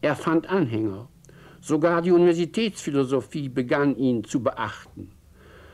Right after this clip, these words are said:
Besuche verehrender Leser mehrten sich. Als er achtzehnhundertsechzig, zweiundsiebzig Jahre alt, starb, hatte er die ersten Strahlen der Ruhmessonne gesehen.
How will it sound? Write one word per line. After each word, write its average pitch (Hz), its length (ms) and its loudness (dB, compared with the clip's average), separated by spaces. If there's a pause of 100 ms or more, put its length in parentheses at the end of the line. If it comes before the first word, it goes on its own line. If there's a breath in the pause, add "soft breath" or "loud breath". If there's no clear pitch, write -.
(140 loud breath)
Besuche 202 540 2
verehrender 185 800 0
Leser 127 640 0 (320 loud breath)
mehrten 127 500 2
sich. 92 360 -14 (440)
Als 170 320 0
er 135 240 0
achtzehnhundertsechzig, 147 1300 -6 (240 soft breath)
zweiundsiebzig 151 1000 -2
Jahre 110 380 -2
alt, 98 280 -6
starb, - 600 -6 (480 loud breath)
hatte 151 260 0
er 147 120 2
die 139 220 -2
ersten 175 420 2
Strahlen 127 680 2
der 117 120 4
Ruhmessonne 123 960 4
gesehen. 104 760 0